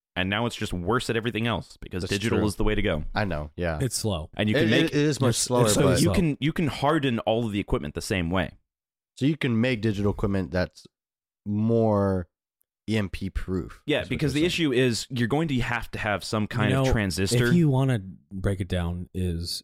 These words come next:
Speaker 3: any piece of equipment, regardless of whether it's analog or digital, can be protected by, from E M P. In that example I gave you with the microwaves,
Speaker 1: Mm-hmm.
Speaker 3: right? The microwave
Speaker 1: Yeah.
Speaker 3: and that screen. You know what the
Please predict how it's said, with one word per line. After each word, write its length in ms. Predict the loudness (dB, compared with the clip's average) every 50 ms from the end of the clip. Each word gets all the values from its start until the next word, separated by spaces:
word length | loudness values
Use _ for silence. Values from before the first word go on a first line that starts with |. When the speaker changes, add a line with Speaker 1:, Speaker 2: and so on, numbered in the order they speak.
| -4
Speaker 3:
any 180 | -2 0 0 0
piece 240 | 0 0 -2 0 0
of 80 | -2
equipment, 280 | 0 0 -2 -4 -2 -4 -4
regardless 480 | -4 -4 -2 0 2 2 2 2 0
of 60 | -2 -4
whether 160 | -2 -2 -4
it's 120 | -4 -6 -8 -8
analog 300 | -6 -4 -4 -4 -4 -6
or 60 | -6
digital, 280 | -8 -8 -8 -8 -8 -8 -8
can 380 | -6 -2 0 0 0 0 0
be 180 | 0 2 0 0
protected 500 | 0 -2 -2 -2 0 -2 -2 -2 -4 -2
by, 380 | 0 0 0 0 0 -2 -4 -8 _ _ _ _ _ _ _ _ _ _ _ _ _ _
from 160 | -4 -4 -2 -2
E 80 | -2
M 100 | -4 -4
P. 180 | -6 -8 -10 -10 _ _ _ _ _ _ _ _ _ _ -2
In 80 | 0 0
that 180 | 0 0 -2
example 400 | -4 -4 -2 0 2 2 2 2
I 80 | 2 2
gave 220 | 2 2 0 2
you 120 | 2 2 2
with 200 | 2 0 0 -2
the 280 | -2 0 0 -2 -2 -4 -4
microwaves, 680 | -2 -2 -2 0 -2 -2 -2 -2 -4 -6 -10 -14 -14 _ -16 -10 -8
Speaker 1:
Mm-hmm. 180 | -6 -6 -6 -6 -8 -6
Speaker 3:
right? 180 | -2 -2 -2 -2
The 60 | 0 0
microwave 380 | 0 0 -2 0 0 0 2
Speaker 1:
Yeah. 100 | 2 0 -2 -4
Speaker 3:
and 120 | -4 -2
that 140 | -2 -4 -4
screen. 480 | -8 -4 0 2 2 2 2 0 -4 -10 _ _ _ _ _ _ _ _ _ _ _ _ _ _ _ _ _ _ _ _ _ _ _ _ -4
You 80 | 0 0
know 80 | 2 2
what 100 | 0 0
the 220 | 0 0 0 -2